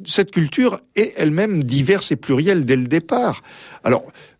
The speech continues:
ce qui serait souhaitable, justement, c'est qu'arrive à converger dans une situation qui est nouvelle, des gens qui ont fait d'autres cheminements, qui viennent d'autres trajectoires, euh,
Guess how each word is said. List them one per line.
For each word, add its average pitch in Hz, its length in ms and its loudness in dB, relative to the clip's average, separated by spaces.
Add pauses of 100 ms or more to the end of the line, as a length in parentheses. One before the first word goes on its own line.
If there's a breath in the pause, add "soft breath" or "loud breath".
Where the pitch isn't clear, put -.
(120)
ce - 80 -10
qui 185 140 0
serait 185 180 0
souhaitable, 165 560 0
justement, 165 460 -4
c'est 143 160 -4
qu'arrive 156 280 2
à 135 60 4
converger 156 540 2
dans 123 100 0
une 113 80 -4
situation 135 500 -2
qui - 160 -2
est 107 40 2
nouvelle, 120 640 0 (720 soft breath)
des 120 200 -2
gens 196 240 0
qui - 180 -4
ont 113 80 2
fait 165 180 0
d'autres 170 440 0
cheminements, 123 760 0
qui 143 140 -4
viennent 123 200 2
d'autres 165 280 -2
trajectoires, 123 920 0
euh, 104 300 2